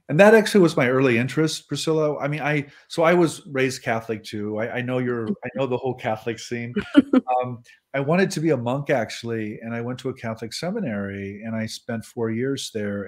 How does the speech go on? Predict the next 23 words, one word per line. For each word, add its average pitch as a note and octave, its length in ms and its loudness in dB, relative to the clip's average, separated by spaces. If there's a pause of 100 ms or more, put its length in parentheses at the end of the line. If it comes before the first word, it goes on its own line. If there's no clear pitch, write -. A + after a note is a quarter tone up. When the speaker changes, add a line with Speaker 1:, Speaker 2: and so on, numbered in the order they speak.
Speaker 1:
and G#2+ 280 -4 (500)
I A#2 80 -4
became B2 440 -2
fascinated A#2 720 -2
by G2+ 180 0
erotic G#2+ 480 0
forms G#2 360 -6
of, F#2 120 -10 (180)
of F#2+ 140 -12
mysticism F#2+ 800 -8
or F#2 80 -10
mystical G2+ 440 -10
experience. - 1000 -12 (560)
And A#2+ 140 0
it A#2 100 -4
turns E3+ 320 2
out B2+ 340 2
that G#2+ 440 -2 (420)
particularly C3+ 540 -2
in G#2 300 -4 (960)
Catholic, G#2+ 640 -8
um, G2 500 -10 (1160)
Catholic A#2 380 -2